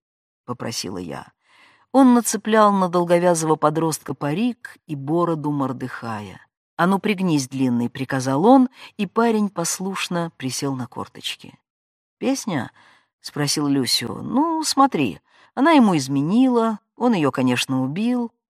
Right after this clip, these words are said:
но забыть не может. Мечтает забыть ее лицо и ничего с собой поделать не может. Только закрывает глаза, ее лицо перед ним, как живое,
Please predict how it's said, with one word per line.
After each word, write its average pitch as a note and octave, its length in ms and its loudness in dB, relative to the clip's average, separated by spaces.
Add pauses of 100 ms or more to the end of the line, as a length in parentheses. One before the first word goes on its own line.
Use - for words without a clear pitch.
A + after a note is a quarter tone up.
(140)
но C4+ 120 2
забыть D#4 400 2
не A3+ 100 4
может. A#2+ 400 0 (220)
Мечтает C#4 640 0
забыть A#3 400 0
ее G3+ 140 -2
лицо F3+ 380 -2
и G#3+ 180 2
ничего G3 720 0
с - 80 -2
собой D#3 320 0
поделать C#3+ 580 -2
не C3 140 0
может. B2+ 560 -2 (420)
Только C3+ 280 -2
закрывает B2+ 500 -2
глаза, A3+ 560 -4
ее C#4+ 280 -4
лицо D4 320 -4
перед B3 240 -6
ним, A#3+ 420 0 (380)
как G#3 180 -6
живое, F#3 720 2